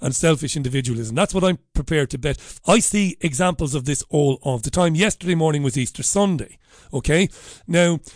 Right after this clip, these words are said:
around about twenty-five minutes past nine, Easter Sunday morning, I heard an electric saw kind of, um, kind of sputter into life across the street from me.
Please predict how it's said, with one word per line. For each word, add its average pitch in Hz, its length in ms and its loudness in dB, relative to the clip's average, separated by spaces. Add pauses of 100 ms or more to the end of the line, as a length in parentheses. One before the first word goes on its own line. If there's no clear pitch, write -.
(120)
around 185 240 4
about 196 280 2
twenty-five 175 840 -2
minutes 147 220 -2
past 123 280 -4
nine, 147 460 -2
Easter 160 300 -6
Sunday 127 320 -2
morning, 135 420 -2 (340)
I 220 420 4
heard 190 440 2
an 143 140 0
electric 156 580 -2
saw 147 600 -2 (1160)
kind 156 220 2
of, 135 180 -2
um, 139 300 0 (260)
kind 156 140 0
of - 80 0
sputter 170 540 0
into 151 360 -2
life - 800 -4
across 147 480 0
the 135 220 -6
street 156 440 -4
from 123 260 -4
me. 127 440 -2